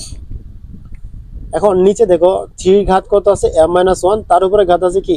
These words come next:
এম প্লাস ওয়ান। এটা গুণ করলে কি হবে দেখো, তো ঘাত আছে, প্রথমে আছে এম মাইনাস ওয়ান, এর সাথে আবার আছে কি এম প্লাস ওয়ান। ওকে, এম আর এম গুণ করলে হবে এম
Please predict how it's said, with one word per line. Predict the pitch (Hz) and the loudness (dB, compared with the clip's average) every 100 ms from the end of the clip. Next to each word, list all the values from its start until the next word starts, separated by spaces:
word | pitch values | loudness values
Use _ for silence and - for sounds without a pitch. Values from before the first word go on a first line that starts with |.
| 147 | -2
এম | 143 135 | -2 0
প্লাস | 117 - | -2 -2
ওয়ান। | - - 143 | -14 -12 -4
এটা | 147 160 | -2 2
গুণ | 180 185 | 0 2
করলে | 165 160 | 0 0
কি | 175 | -2
হবে | 202 147 | -4 -4
দেখো, | - _ _ _ _ _ _ - - | -8 _ _ _ _ _ _ -8 -4
তো | 135 | 0
ঘাত | 143 147 170 | 0 2 0
আছে, | 196 - - - | 0 -6 -8 -2
প্রথমে | 165 170 180 | 0 2 2
আছে | 175 - 151 | 0 -2 -2
এম | 156 160 | 0 2
মাইনাস | 170 185 160 175 | 2 2 2 2
ওয়ান, | 214 160 107 - _ - - - 151 | 2 0 -4 -16 _ -20 -20 -14 -4
এর | 147 | -2
সাথে | 170 170 180 | 0 0 0
আবার | 180 180 | 2 2
আছে | 190 - | 0 -2
কি | 262 - - _ - - - _ - - - - - - - - - - - - - - 147 | -6 -6 -16 _ -16 -16 -16 _ -20 -20 -18 -18 -18 -18 -8 -6 -6 -8 -10 -10 -8 0 0
এম | 165 - | 0 0
প্লাস | 175 240 - - - _ _ 139 | 0 0 -4 -16 -20 _ _ -4
ওয়ান। | 110 - - - - - - - - - | -4 -6 -14 -16 -20 -18 -16 -16 -14 -12
ওকে, | - - - - - - - - - - - - - 156 | -10 -12 -10 -8 -8 -10 -16 -16 -18 -16 -14 -12 -2 2
এম | 170 180 | 4 4
আর | 180 | 2
এম | 175 175 | 2 2
গুণ | 185 185 | 2 2
করলে | 190 190 | 2 4
হবে | 214 254 - - - - - - - - - - - | 2 0 -4 -20 -20 -20 -20 -20 -20 -20 -20 -20 -4
এম | 175 | 2